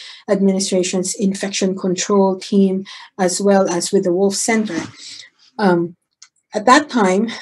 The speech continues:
when patients are still testing positive for covid nineteen, this was way back in the summer, um, we had to treat these patients only in their rooms. And that obviously will translate to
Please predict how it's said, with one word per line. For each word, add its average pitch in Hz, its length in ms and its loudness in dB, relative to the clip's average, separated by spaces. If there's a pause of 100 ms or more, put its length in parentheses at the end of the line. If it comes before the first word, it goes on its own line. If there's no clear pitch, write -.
(280)
when 214 320 2
patients 226 400 2
are 202 100 0
still 220 240 2
testing 220 380 0
positive 202 440 -4
for 180 140 -4
covid 190 340 0
nineteen, 180 540 -2
this 202 220 4
was 202 160 -4
way 233 180 8
back 240 300 2
in 214 100 -2
the 202 80 2
summer, 196 420 -2 (680)
um, 175 400 2 (560)
we 233 240 0
had 262 320 4
to 277 120 0
treat 262 380 6
these 254 280 6
patients 202 640 0
only 220 420 0
in 208 280 2
their 196 260 2
rooms. 185 760 -2
And 202 480 2 (640)
that 392 200 2 (120)
obviously 220 720 -2
will 214 200 4
translate 208 640 0 (100)
to 185 360 2